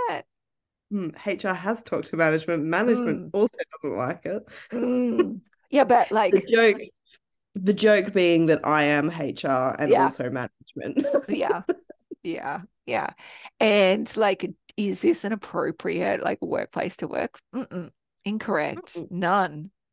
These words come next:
Speaker 1: Zero.
Speaker 2: But is it funny? Yes.
Speaker 1: Yes.
Speaker 2: Everything's okay. <laughs>
Speaker 1: Yes. And that's, like, its own kind of fringe benefits, right? It's when everything is funny. Like, there's
Speaker 2: Mm.
Speaker 1: always a punchline somewhere.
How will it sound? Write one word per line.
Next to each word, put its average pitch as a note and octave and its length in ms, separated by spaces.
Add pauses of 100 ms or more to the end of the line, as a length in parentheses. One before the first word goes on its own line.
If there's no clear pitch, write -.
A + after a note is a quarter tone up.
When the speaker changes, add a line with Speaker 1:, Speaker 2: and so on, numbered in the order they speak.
(120)
Speaker 1:
Zero. F3+ 580
Speaker 2:
But G3 360 (580)
is G3 200
it D3+ 200
funny? - 640 (380)
Yes. C#3+ 440
Speaker 1:
Yes. - 540
Speaker 2:
Everything's E3 460
okay. D#3 440 (120)
<laughs> F#3+ 100
Speaker 1:
Yes. C#4+ 600 (180)
And A3 200
that's, C5 260
like, C5 160
its E4+ 140
own A#3 180
kind A3+ 200
of G3 120
fringe F#3+ 240
benefits, - 580
right? D#3+ 220
It's G#3 160
when G#3+ 140 (140)
everything G#3 600
is G3+ 200
funny. F#3+ 520 (340)
Like, F#3 120
there's G3 180
Speaker 2:
Mm. G#3+ 100 (220)
Speaker 1:
always F#3 560
a G3 40
punchline F3 600
somewhere. - 800